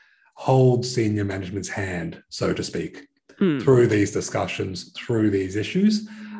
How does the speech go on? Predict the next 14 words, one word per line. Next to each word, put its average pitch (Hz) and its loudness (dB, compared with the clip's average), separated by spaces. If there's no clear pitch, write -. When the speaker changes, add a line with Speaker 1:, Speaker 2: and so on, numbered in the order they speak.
Speaker 1:
Um, 110 -2
because 151 2
I, 143 -4
I 151 0
imagine 151 2
it's 123 -2
almost 110 0
a 113 -4
little 101 -4
bit 98 -4
like 98 -4
when, 101 -4
uh, 98 -2
when 98 -2